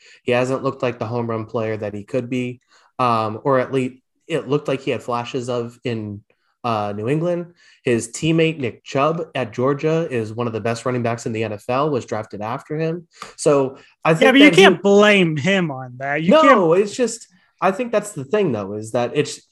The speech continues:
Speaker 1: he, he was fall, he fell basically to circumstances, because I just think that the circumstances around him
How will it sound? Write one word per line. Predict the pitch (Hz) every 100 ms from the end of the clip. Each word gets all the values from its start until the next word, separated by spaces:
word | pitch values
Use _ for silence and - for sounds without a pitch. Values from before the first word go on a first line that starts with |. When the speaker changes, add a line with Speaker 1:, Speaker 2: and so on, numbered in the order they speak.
| - _ _ _ _ _
Speaker 1:
he, | 170 175 208
he | - - 214
was | 220 -
fall, | - 214 220 220 208 -
he | - 190
fell | 175 - 202
basically | 202 190 185 165 165
to | 160 120
circumstances, | - 156 131 110 - 98 - 101
because | 104 113 - 113 107
I | 113
just | 117 127
think | - 131 131
that | 120
the |
circumstances | 117 135 131 135 123 131 127 117
around | 110 117 117 110
him | 107